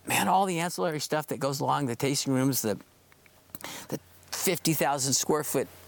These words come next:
winery going in, whoa! I mean, is that, is that, I don't know. There's, there's no stopping it. When people with money and people have an idea, wanna get in it,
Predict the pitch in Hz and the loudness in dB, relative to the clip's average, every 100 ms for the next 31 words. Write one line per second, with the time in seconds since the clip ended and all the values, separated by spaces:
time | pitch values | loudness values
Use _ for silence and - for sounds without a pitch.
0 | - - 110 127 139 139 135 135 131 131 | -4 0 2 2 2 0 0 0 0 -2
1 | - - - - - - - - - 240 | -4 -12 -18 -18 -20 -20 -18 -18 -18 -6
2 | 269 226 190 - - - 165 165 196 202 | -2 0 0 -2 -4 0 2 4 2 2
3 | 185 220 - - - - - - - 175 | 2 0 -4 -18 -20 -20 -20 -12 -2 0
4 | 254 214 214 - - - - - - - | 2 2 0 -6 -16 -20 -20 -10 -8 -2
5 | - 202 165 208 202 214 - 196 220 190 | 0 2 2 4 4 2 4 2 4 2
6 | 151 165 151 - - 208 220 208 175 185 | 2 2 -2 -8 -2 0 4 2 6 4
7 | 185 208 214 - - - - 160 147 - | 4 2 0 -2 -12 -18 -4 0 2 2
8 | 170 175 165 - - - 170 165 156 151 | 2 2 -2 -4 -8 0 0 2 0 0
9 | 147 151 165 175 185 - - - - - | 2 2 4 2 0 -4 -20 -20 -20 -8
10 | 139 139 143 151 156 185 202 | -2 0 2 2 4 2 0